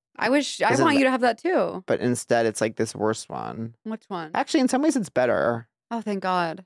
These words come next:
Speaker 2: I definitely look tanner.
Speaker 1: You're really tan. That Jergens glow is glowing.
Speaker 2: I know.
Speaker 1: Oh, God.
Speaker 2: Ugh.
Speaker 1: So you didn't go on a date last night, I assume?
Speaker 2: No, and the person got kind of, like,
Speaker 1: Terse?
Speaker 2: aggro.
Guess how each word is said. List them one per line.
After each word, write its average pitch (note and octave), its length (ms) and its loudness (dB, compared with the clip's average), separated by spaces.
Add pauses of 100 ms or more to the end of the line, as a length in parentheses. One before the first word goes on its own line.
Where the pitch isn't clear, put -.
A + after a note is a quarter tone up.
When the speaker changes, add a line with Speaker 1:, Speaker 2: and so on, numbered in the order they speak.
(180)
Speaker 2:
I A#2 60 2
definitely F3 300 4
look D#3 100 4 (160)
tanner. A2+ 640 -6 (1080)
Speaker 1:
You're A#3 160 0
really C4+ 180 4
tan. G3 220 0
That G3 120 0
Jergens G3+ 320 0
glow G3 260 2
is E3 160 -2
glowing. F3 520 0
Speaker 2:
I C3 300 0
know. B2 680 -2 (640)
Speaker 1:
Oh, A3+ 240 2
God. F#3 760 0 (360)
Speaker 2:
Ugh. C#3+ 400 -2 (520)
Speaker 1:
So A#3 120 4
you G#3+ 240 0
didn't G3+ 240 -2
go F3+ 180 0
on E3 140 -2
a - 20 -6
date D3+ 160 -2
last C3+ 240 -8
night, E3+ 180 -12
I F#3 140 -14 (100)
assume? C#3 220 -16 (100)
Speaker 2:
No, D#3 580 2
and D3+ 180 0
the D#3 40 -2
person F3 320 -6
got E3+ 200 -2
kind C#3+ 280 -6
of, C3 120 -4
like, A2+ 320 -4 (1600)
Speaker 1:
Terse? G#3 320 2
Speaker 2:
aggro. - 280 -10